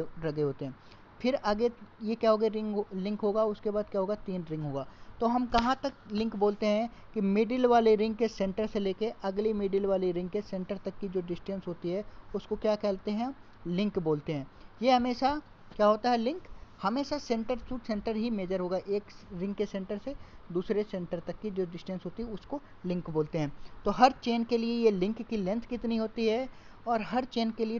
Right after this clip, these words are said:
total length कितनी होती है, ये vary करती रहती है। तो आज हम देखेंगे कि इसी terms में जो पहला topic है वो है हमारे पास types of chain। Chain कितने types की होती हैं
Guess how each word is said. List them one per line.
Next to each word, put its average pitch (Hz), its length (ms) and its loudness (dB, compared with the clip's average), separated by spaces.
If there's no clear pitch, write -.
total 196 260 0
length 196 240 0
कितनी 202 320 -4
होती 180 280 -2
है, 185 100 -2
ये 220 100 6
vary 170 260 2
करती 156 360 -4
रहती 143 280 -4
है। 139 100 -6
तो 226 160 -2
आज 226 180 6
हम 233 200 2
देखेंगे 208 480 0
कि 220 100 0
इसी 202 180 -4
terms 196 320 -4
में 190 220 -2
जो 202 60 -2
पहला 202 600 2
topic 180 320 2
है 185 80 4
वो 185 140 4
है 185 140 2
हमारे 165 260 0
पास 196 300 -6
types 160 300 -4
of 156 100 -4
chain। 139 140 -2
Chain 208 160 -2
कितने 208 280 -6
types 208 320 -2
की - 80 -4
होती 214 240 0
हैं 233 140 0